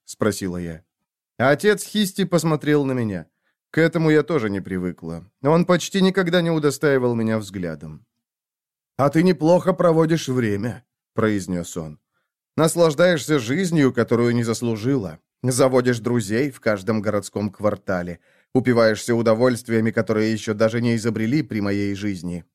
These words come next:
В этом твоя цель?» «Что ты говоришь? Я делаю всё ради нашей цели».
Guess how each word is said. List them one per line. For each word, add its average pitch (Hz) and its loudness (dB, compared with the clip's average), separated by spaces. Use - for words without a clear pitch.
В 107 -4
этом 208 2
твоя 131 2
цель?» 85 -12
«Что - 0
ты 190 -2
говоришь? 156 0
Я 131 2
делаю 151 4
всё 151 2
ради 143 2
нашей 120 0
цели». 98 -2